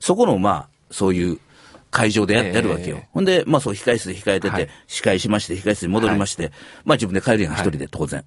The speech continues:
Speaker 2: はい。
Speaker 1: うん。ほんだら、来たことは来たけども、
Speaker 2: はい。
Speaker 1: 帰り方わからなくって、
Speaker 2: <laughs>
Speaker 1: 「あれ？」と思って。
Speaker 2: え、それは関西演芸協会から大阪の話でしょ？
Speaker 1: 大阪の話。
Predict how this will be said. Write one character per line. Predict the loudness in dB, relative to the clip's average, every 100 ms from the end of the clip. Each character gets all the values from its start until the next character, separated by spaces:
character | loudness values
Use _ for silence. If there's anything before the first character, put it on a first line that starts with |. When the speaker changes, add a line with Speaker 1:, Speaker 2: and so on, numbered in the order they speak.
| -8
Speaker 2:
は | -8
い。 | -6
Speaker 1:
う | -2 0
ん。 | -2 _ 2
ほ | 4
ん |
だ | 6
ら、 | 4 2 -4 -20 -20 _ _ _ _ _
来 | 2 4
た | 4 2
こ | 0 -2
と | -2
は |
来 | -4 -2
た | -2
け | -2
ど | -6
も、 | -2
Speaker 2:
は | 0
い。 | 0 -4 -2 2
Speaker 1:
帰 | 2
り | 2
方 | 2 2
わ | 2
か | 2
ら | 2
な | 2
く |
っ | -2 -8 -4
て、 | -4 -4 -10
Speaker 2:
<laughs> | -8 0
Speaker 1:
「あ | 2
れ？」 | 4 0 -2
と | -2
思 |
っ | 0
て。 | 2
Speaker 2:
え、 |
そ | 2
れ | 4
は | 2
関 | 4 2 2
西 | 2 4 4
演 | 4
芸 | 2 2
協 | 2 2
会 | 2
か | 2
ら | 2
大 | 2 2
阪 | 2 2
の | 2
話 | 2 0
で | 2
し | 4
ょ？ |
Speaker 1:
大 | 6
阪 | 4
の | 4
話。 | 0 -6